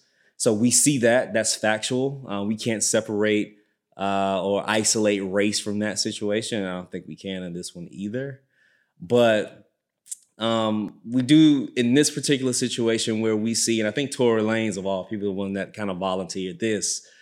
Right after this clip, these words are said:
that there's this attack on Black men and, you know, on, on Black men and maleness and,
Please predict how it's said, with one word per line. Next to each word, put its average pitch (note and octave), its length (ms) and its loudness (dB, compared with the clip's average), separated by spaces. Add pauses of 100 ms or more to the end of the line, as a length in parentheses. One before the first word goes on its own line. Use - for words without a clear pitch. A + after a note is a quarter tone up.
(300)
that G#2 160 2
there's A#2 220 2
this A2+ 180 0
attack A2 580 0 (600)
on G#2+ 460 0
Black G#2+ 340 2
men G2+ 760 -2 (160)
and, G2+ 760 -4
you G2+ 200 -4
know, F#2+ 520 -4
on, G2 240 -6
on F#2+ 200 -6
Black G2+ 340 0
men G#2+ 400 -2
and F#2+ 220 -4
maleness G#2 640 2
and, F#2+ 280 -8